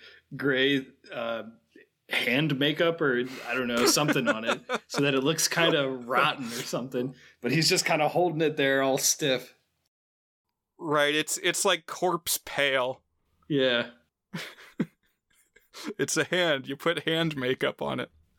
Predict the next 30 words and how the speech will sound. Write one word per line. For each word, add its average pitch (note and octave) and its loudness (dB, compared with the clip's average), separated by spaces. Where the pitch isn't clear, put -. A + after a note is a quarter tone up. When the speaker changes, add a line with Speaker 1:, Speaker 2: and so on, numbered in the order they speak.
Speaker 1:
I A#2+ -2
don't D3+ 2
know. C#3+ 4
What, D#3+ 2
what D3 2
would E3 0
you E3 -4
call E3+ 2
it? B2 0
Speaker 2:
I F3 2
mean, F#3+ 2
I G3 4
think G3+ -2
I G3+ 4
would F#3+ 2
just F3+ 0
call D#3+ 2
it C3+ -2
makeup. D3+ -2
But, D3+ 0
yeah. D#3 2
So G3 4
at F#3+ 0
this A#3 2
point, G#3 0
like, E3 0
things B3+ 2
are F#3+ 2
a E3+ 0
brewing. C3+ 2